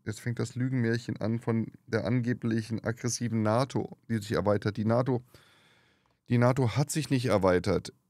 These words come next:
Staaten sind auf die nato zugegangen und haben, weil sie, weil, weil aggressives Russland vor der Tür steht, haben sie um Hilfe gebeten,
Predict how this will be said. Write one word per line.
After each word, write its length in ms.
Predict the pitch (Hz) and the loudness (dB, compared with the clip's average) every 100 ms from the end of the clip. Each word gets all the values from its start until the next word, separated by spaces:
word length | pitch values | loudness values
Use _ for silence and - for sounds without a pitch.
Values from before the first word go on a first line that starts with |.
| _ _ _ _ - | _ _ _ _ -12
Staaten 840 | - - 117 160 - 139 143 151 | -2 2 2 2 2 2 2 0
sind 280 | - 120 143 | -4 0 2
auf 100 | - | 2
die 120 | - | 2
nato 260 | 127 123 135 | 4 4 0
zugegangen 680 | 123 - 156 135 117 117 123 | -4 -2 2 2 4 4 4
und 140 | 117 | 2
haben, 200 | 120 120 | 4 4
weil 180 | 123 120 | 4 4
sie, 120 | 117 | 0
weil, 300 | - 113 120 - - - - | 4 4 4 0 -10 -12 -12
weil 520 | - 113 120 117 113 - _ | 0 4 6 4 2 -2 _
aggressives 720 | 151 - 160 147 151 139 127 | -4 0 0 0 0 0 0
Russland 500 | 113 156 - 165 131 | 2 2 2 2 2
vor 140 | 123 120 | 2 4
der 140 | 107 | 4
Tür 240 | - 110 104 | 2 0 2
steht, 280 | 117 127 | 0 0
haben 200 | 139 131 | 0 0
sie 180 | 123 131 | 2 2
um 140 | 123 117 | 2 4
Hilfe 400 | 139 190 - 123 | 2 2 2 2
gebeten, 600 | 120 110 113 - 143 | 4 2 2 0 -4